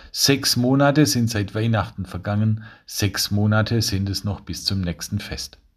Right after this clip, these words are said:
Ab jetzt läuft alles auf Weihnachten zu, denn die Tage beginnen wieder kürzer zu werden. "Er muss wachsen, ich aber muss abnehmen."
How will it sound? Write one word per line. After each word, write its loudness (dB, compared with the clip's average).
Ab 0
jetzt -4
läuft -2
alles 0
auf -6
Weihnachten -6
zu, -2
denn 2
die 4
Tage 2
beginnen -2
wieder 0
kürzer -6
zu -10
werden. -6
"Er 4
muss 2
wachsen, -4
ich -6
aber 2
muss 2
abnehmen." -4